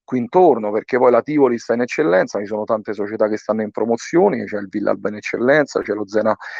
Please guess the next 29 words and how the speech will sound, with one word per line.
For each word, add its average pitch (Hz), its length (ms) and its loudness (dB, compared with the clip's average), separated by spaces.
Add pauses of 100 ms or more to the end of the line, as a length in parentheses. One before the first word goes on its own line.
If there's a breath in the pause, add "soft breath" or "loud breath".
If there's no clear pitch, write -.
(140 loud breath)
in 107 140 -8
promozione, 120 680 4
c'è 107 100 2
il 104 80 -2
Vico 107 300 4
Aro 107 100 4
in 104 80 -4
promozione, 110 600 2
insomma 123 320 0 (400 loud breath)
ci - 160 -6
sono 160 280 4
tante 143 380 4
re-, 123 100 6
c'è 107 120 2
il 107 80 -2
Sette 117 320 -2
Ville, 147 240 2
ci 110 60 -4
sono 120 180 0
tante 156 300 2
realtà 160 500 2
che, 110 280 -6 (100)
di 120 120 -14
cui 117 300 -2
hanno 113 280 0
bisogno 120 540 2
di 110 120 -4
ragazzi, 104 560 0
no? 123 260 2